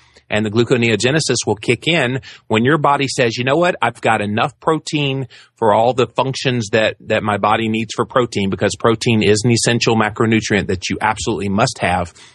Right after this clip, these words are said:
but you don't need unlimited amounts. And the body is very efficient at storing away excess protein as sugar.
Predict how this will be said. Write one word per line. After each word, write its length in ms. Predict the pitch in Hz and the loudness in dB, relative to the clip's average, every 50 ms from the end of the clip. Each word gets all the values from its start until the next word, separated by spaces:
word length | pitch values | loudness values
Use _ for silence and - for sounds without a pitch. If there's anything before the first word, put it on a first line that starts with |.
| _ _ | _ _
but 160 | 139 135 - | -4 -2 0
you 60 | 147 | 0
don't 180 | 143 151 160 151 | 0 0 0 0
need 160 | 147 147 135 | 0 0 0
unlimited 580 | 123 127 123 117 113 131 165 175 151 - - 98 | 0 0 0 0 0 2 2 2 0 0 -2 -2
amounts. 460 | 92 92 87 - - _ - - - _ _ _ _ _ _ _ _ _ _ _ _ - - | -2 -4 -6 -8 -12 _ -14 -14 -14 _ _ _ _ _ _ _ _ _ _ _ _ -20 -6
And 160 | - 123 117 107 | -2 0 0 0
the 60 | 95 | 2
body 280 | - 107 110 117 131 | 2 2 2 2 0
is 140 | 120 107 98 98 | -2 -2 -2 0
very 260 | 113 117 135 156 160 | 0 2 2 2 0
efficient 540 | 143 - - 143 143 - - 117 104 104 - - - - - - _ | -2 -2 -2 -2 -2 -2 -2 -4 -6 -6 -8 -14 -20 -20 -20 -10 _
at 140 | - 110 107 | -4 -4 -2
storing 520 | - - - - 135 127 143 156 160 165 156 | -2 -4 0 2 2 4 4 4 4 2 2
away 540 | 135 131 127 135 147 147 113 101 101 107 107 | 2 2 2 2 2 2 2 2 0 -2 -2
excess 500 | - - 127 - - - 143 131 123 - - | -2 -4 -4 -4 -2 0 0 0 0 -2 -4
protein 640 | - - 170 175 - - - 107 98 95 101 110 104 - - - - _ _ - | -2 -2 -2 -2 -2 -2 -2 -2 0 -2 -4 -4 -8 -10 -16 -20 -20 _ _ -4
as 280 | 107 107 104 101 101 98 95 - - - _ _ _ _ | -2 0 0 0 0 -2 -6 -8 -8 -10 _ _ _ _
sugar. 1080 | - - - - - - - 147 143 131 117 - 117 110 98 95 87 80 69 - - | -10 -8 -6 -4 -4 0 2 0 0 0 0 0 2 2 2 2 0 -4 -8 -12 -20